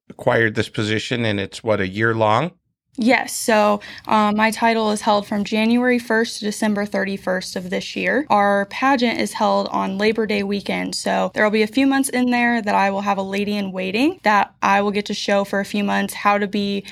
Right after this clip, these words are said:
Speaker 2: a title holder and how to present yourself as Miss Rodeo Illinois. And then they will take my title on January first.
Speaker 1: And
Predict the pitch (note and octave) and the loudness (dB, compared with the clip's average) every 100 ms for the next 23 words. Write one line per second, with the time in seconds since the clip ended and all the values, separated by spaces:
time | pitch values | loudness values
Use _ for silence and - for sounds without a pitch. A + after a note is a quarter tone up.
0 | - - - G3+ G#3 G#3+ A#3 C#4+ C4+ A3 | -12 -10 0 2 2 0 2 4 2 2
1 | G3 G3 - F#3 G3 - G#3 - G3 - | -2 -2 -8 -4 -2 -2 -2 0 -2 -2
2 | - F3+ F#3+ G#3 G#3 G#3 - G#3+ G#3+ A3 | 0 2 2 2 0 -4 0 0 2 0
3 | A3 A3+ A#3 A#3 C4+ F4 - G#3+ G#3+ G#3 | 0 0 0 0 2 0 -2 0 2 2
4 | G3+ G3+ G#3 G#3+ G#3 G3 F#3+ G3 F#3+ G3 | 2 0 0 0 2 0 0 0 0 0
5 | - G3 - - G3 F#3+ F#3+ G#3 E4+ F4 | 0 -2 -6 -4 -2 0 0 0 2 0
6 | - - B2 B2 | -2 -8 -6 -6